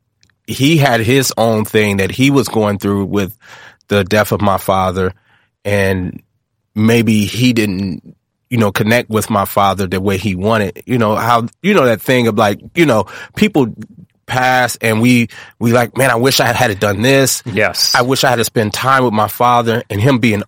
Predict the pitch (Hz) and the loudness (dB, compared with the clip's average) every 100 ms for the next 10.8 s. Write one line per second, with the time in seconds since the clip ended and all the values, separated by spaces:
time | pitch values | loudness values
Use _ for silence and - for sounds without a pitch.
0 | - 165 156 117 110 120 107 104 110 135 | 0 2 4 2 2 0 0 0 2 2
1 | 131 117 107 - - _ _ 113 120 120 | 2 0 -2 -14 -20 _ _ 0 2 0
2 | 98 117 135 127 117 104 104 120 127 107 | 0 0 2 2 0 0 0 2 2 0
3 | 107 107 104 - 104 98 101 - 147 143 | 0 0 0 -2 -2 -2 -4 -4 0 0
4 | - - 135 113 98 - 135 104 98 98 | -2 -2 0 0 -4 -2 -2 -2 -4 -2
5 | 104 101 95 110 110 98 87 82 67 - | 0 0 2 2 2 -2 -6 -8 -10 -14
6 | _ _ _ _ _ _ _ _ _ 101 | _ _ _ _ _ _ _ _ _ -2
7 | 101 95 92 90 - 98 123 113 107 - | 0 0 -2 -4 -6 0 0 0 -2 -2
8 | 123 110 95 - 113 104 101 87 - - | 0 0 -2 0 0 2 -2 -2 -6 -6
9 | - 123 113 101 92 - _ _ _ _ | -4 -2 0 0 -4 -12 _ _ _ _
10 | _ _ - 135 - 127 117 | _ _ 0 0 2 0 2